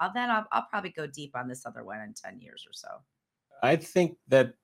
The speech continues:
Speaker 2: that needs to be a topic too, because you've got two other books you're working on.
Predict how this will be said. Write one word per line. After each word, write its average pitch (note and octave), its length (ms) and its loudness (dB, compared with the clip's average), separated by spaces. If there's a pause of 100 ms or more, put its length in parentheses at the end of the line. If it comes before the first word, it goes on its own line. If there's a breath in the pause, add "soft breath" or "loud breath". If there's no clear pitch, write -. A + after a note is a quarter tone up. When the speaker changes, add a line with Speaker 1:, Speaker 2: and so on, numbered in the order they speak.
(120)
Speaker 2:
that C3 200 6
needs C#3 200 4
to C3 60 -2
be C3 80 4
a B2 40 6
topic B2+ 400 2
too, F3 180 0
because B2 520 4
you've D3 160 0
got A#2+ 240 6
two A#3 200 4
other D#3 160 10
books A2+ 300 4
you're A2 80 2
working G2+ 260 4
on. G2 280 4